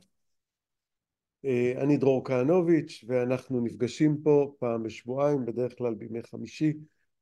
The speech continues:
בתשע בערב, להרצאה בזום. אה, ההרצאה הזו אחר כך, הקלטה שלה עולה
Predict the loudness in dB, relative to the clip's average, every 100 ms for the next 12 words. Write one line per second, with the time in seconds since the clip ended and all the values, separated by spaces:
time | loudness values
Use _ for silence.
0 | -20 -12 -6 -2 0 0 0 2 4 2
1 | 0 -2 -4 -2 0 0 -2 2 4 4
2 | 2 _ _ _ _ _ -8 -4 -2 -2
3 | -6 -2 0 0 0 -2 -4 -8 -10 -12
4 | -16 -10 -8 0 0 2 -2 -2 0 0
5 | 0